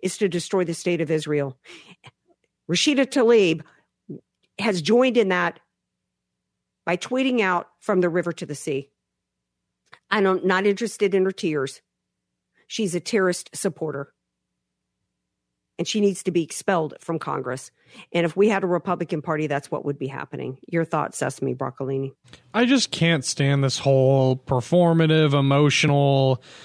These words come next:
Speaker 2: take a deep breath and a pause. It, it's just,
Speaker 1: Mm-hmm.
Speaker 2: it's unprofessional. It just,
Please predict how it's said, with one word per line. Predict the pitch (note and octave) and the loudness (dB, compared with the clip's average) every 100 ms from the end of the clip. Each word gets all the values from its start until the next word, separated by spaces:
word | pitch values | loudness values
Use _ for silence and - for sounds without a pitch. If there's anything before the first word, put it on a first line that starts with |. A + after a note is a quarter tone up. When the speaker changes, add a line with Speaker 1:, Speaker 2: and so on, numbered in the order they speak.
| - - _ _ | -20 -20 _ _
Speaker 2:
take | - E3+ | 2 4
a | C3+ | 2
deep | B2+ C#3 D3+ - | 2 2 2 2
breath | B2 C3 C3+ C3 C3 A#2+ | 2 4 4 2 0 0
and | B2+ | 0
a | A2 | 0
pause. | - - C3 C3 C3 C3 C3 | 0 0 2 4 4 2 0
It, | B2 D3+ D3+ - C#3+ - | 0 0 -2 -6 -16 0
it's | F#3 - | 0 4
just, | - D3+ C#3+ G3 | 4 4 4 4
Speaker 1:
Mm-hmm. | C#3 B2+ - | 4 2 0
Speaker 2:
it's | F3+ E3 - - | 0 0 -2 0
unprofessional. | A3+ F#3+ C#3+ - D#3+ D3+ E3 D#3+ D3+ D3+ | 2 4 0 2 0 2 2 2 4 2
It | D#3+ | 2
just, | F#3 | 2